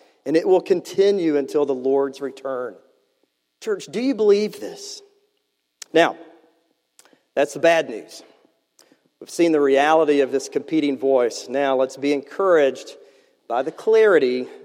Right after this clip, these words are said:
of your Savior's voice. Look back at verse twenty, and I love this.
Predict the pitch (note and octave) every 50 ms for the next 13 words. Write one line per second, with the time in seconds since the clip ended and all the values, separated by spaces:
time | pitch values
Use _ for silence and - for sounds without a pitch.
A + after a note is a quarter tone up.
0 | - _ _ _ _ _ - A#2 B2+ D3+ D3 D3 - - F3 D#3+ D#3 D3+ C3 C3+
1 | A#2+ G#2 - - - F#2 F2 E2+ - - - - - - _ _ _ _ _ _
2 | _ _ - _ _ - C3+ C3+ C#3 C#3 C3+ C3+ C3+ - - C#3 C3+ D3 D3+ D3+
3 | - - - - - D3+ D3+ C#3+ B2+ A#2 A#2+ A#2 - - A#2+ A#2+ B2+ C#3 C#3+ C#3+
4 | D3+ D#3 D#3 D#3 D3+ - - - - - - - - - - -